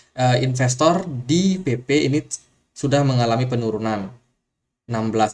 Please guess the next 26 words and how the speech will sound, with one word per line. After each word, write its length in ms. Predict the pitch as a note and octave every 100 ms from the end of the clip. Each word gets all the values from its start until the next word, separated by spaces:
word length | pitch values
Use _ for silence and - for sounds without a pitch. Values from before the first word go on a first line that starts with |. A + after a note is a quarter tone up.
| A2
April 400 | - C3 D#3 E3
itu 160 | B2+
turun, 560 | B2+ A#2 A2 B2 F3 C4+ - - _ _
di 560 | - A#2 A#2+ A#2+ B2 B2
tanggal, 480 | - A#2 A#2 A#2 A#2+ A#2+ A#2+ A#2+ A#2+ A#2 A2 - - -
eh, 120 | B2 A#2+
di 60 |
bulan 320 | A#2+ A#2+ A#2+ A#2
Mei 240 | D3+ C3+
itu 80 | -
kembali 480 | B2+ A2+ A2+ C3+ C3+
mengalami 320 | A#2 A2 G#2+ B2
penguatan 640 | A#2+ G#2+ G2+ G2 G2+ G#2+
kem-, 240 | G2+ F#2+ - _ _ -
kembali 320 | A2 G2+ A2+
ya. 240 | F#2+ F#2+
Mungkin 240 | G#2+ G#2+ C3
disebabkan 480 | B2+ A2 G2+ B2
memang 160 | A#2 A#2
karena 240 | A#2 G#2+
harganya 400 | A2+ G#2+ G2+ G#2+
udah 240 | A#2 A2 G#2+
turun 320 | G#2+ A#2 B2+
waktu 160 | G#2+ -
April 320 | G#2 G#2+ G#2+
kemarin, 480 | G#2+ F#2 G#2 D3+